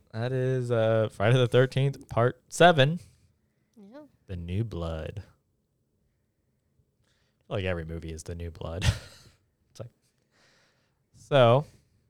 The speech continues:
Speaker 1: we mentioned, uh, missed opportunities throughout this entire movie. Did anybody have one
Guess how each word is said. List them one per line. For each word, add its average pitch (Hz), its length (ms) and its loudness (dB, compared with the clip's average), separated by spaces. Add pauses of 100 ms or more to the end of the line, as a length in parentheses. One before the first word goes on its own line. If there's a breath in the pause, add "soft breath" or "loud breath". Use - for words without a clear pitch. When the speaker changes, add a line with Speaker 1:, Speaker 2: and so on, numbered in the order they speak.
(340)
Speaker 1:
we 160 100 2
mentioned, 180 460 4
uh, 113 180 6
missed 110 240 0
opportunities 95 480 0
throughout 92 240 -4
this 87 220 -8
entire 104 800 4
movie. 90 300 -4
Did 98 140 -2
anybody 104 360 -2
have 107 240 2
one 110 320 -2